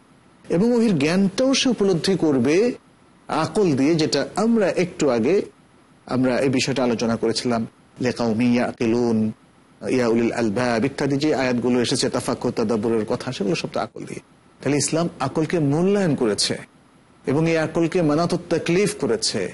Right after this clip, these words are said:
এবং এই আকল দিয়ে ওহী বোঝার প্রতি উদ্বুদ্ধ করেছে। কিন্তু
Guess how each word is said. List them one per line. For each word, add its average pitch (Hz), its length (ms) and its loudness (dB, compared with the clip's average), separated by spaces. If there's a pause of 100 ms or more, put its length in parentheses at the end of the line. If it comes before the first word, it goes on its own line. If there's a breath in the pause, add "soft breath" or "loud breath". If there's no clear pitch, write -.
(300)
এবং 165 280 0
এই 170 80 2
আকল 165 380 0
দিয়ে 190 220 2
ওহী 175 200 4
বোঝার 151 400 2 (680)
প্রতি 160 180 0
উদ্বুদ্ধ 120 380 0
করেছে। 107 420 -4 (920)
কিন্তু 185 520 0